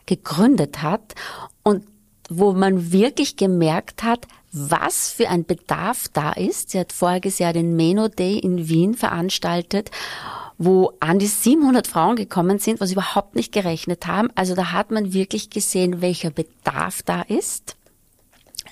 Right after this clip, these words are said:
Dann Hillary Clinton zum Beispiel, die schon weit, also wahrscheinlich schon mit, mit, weiß nicht, wie alt die Hillary Clinton heute ist, aber die sicher mit, mit fünfzig, fünfundfünfzig, sechzig dann diese politische Karriere begonnen hat.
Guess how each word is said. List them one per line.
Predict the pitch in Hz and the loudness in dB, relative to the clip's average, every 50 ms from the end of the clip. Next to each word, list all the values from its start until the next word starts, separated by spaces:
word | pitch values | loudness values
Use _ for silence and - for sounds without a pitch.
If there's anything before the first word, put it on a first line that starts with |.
| _ _ - | _ _ 0
Dann | 165 156 151 151 143 - - - _ | 2 2 2 2 0 -4 -14 -20 _
Hillary | - 208 202 220 202 202 196 | 0 2 4 4 4 2 2
Clinton | 196 - 202 214 233 320 - - 254 | 0 2 4 4 4 4 2 0 -2
zum | - - 180 165 | 0 0 -2 -2
Beispiel, | 165 156 151 156 - - - - 156 - 165 170 - - - - - - - _ _ _ | -2 -4 -4 -6 -8 -8 -8 -8 -6 -6 -8 -10 -12 -18 -20 -20 -20 -20 -20 _ _ _
die | - 202 202 196 185 - - - - - _ _ _ _ | 2 4 4 4 2 0 -4 -18 -20 -20 _ _ _ _
schon | - - 170 170 156 143 | -2 0 2 2 2 2
weit, | 151 147 180 285 - - - | 2 4 2 2 0 -2 -6
also | - 160 156 | -6 -4 -2
wahrscheinlich | 160 160 - 160 151 156 165 - | -4 -2 -2 -4 -4 -4 -4 -6
schon | - - 165 165 165 165 | -4 -4 -4 -2 -2 -4
mit, | 160 - _ - - - | -6 -8 _ -16 -16 -16
mit, | - - | -6 -6
weiß | 156 185 | -4 -2
nicht, | 226 214 | -2 -2
wie | 180 180 | -2 0
alt | - 160 - | -2 -2 -2
die | 180 | -4
Hillary | 160 156 165 165 170 165 160 | -4 -4 -4 -2 -2 -4 -4
Clinton | 165 - 175 165 - - 165 151 | -4 -4 -6 -6 -2 -2 -2 0
heute | 131 165 240 240 - - | 2 0 0 0 -2 -2
ist, | - 170 156 - - | 0 0 -2 0 -2
aber | 180 165 | -4 -4
die | 165 165 | -4 -4
sicher | - - 165 - - 196 | -4 -4 -6 -2 -2 0
mit, | 185 170 165 - _ - | 0 -2 -4 -6 _ -6
mit | 170 170 - - - | -6 -6 -6 -16 -18
fünfzig, | - - 180 170 185 208 - - 180 180 - | -4 0 2 2 2 0 -2 -4 -4 -4 0
fünfundfünfzig, | - 180 175 175 - 190 - - 196 180 - - - - - | 0 0 0 2 0 -4 -2 -2 -2 -2 -2 -4 -6 -6 -2
sechzig | - - 151 165 170 - - 190 - | 0 0 0 0 0 -2 -4 -6 -2
dann | - 175 170 | 0 -2 -2
diese | 170 175 - 170 | -2 -4 -6 -4
politische | - - 170 170 208 - - 208 - 170 - | -2 0 0 0 0 0 -2 -2 -2 -4 -4
Karriere | - 175 165 151 151 151 202 254 240 160 | -2 -2 0 2 2 2 4 2 2 0
begonnen | - 139 - - 147 156 151 151 156 151 | 0 -4 -4 -6 -8 -6 -6 -6 -6 -6
hat. | - - - _ - | -8 -8 -10 _ -18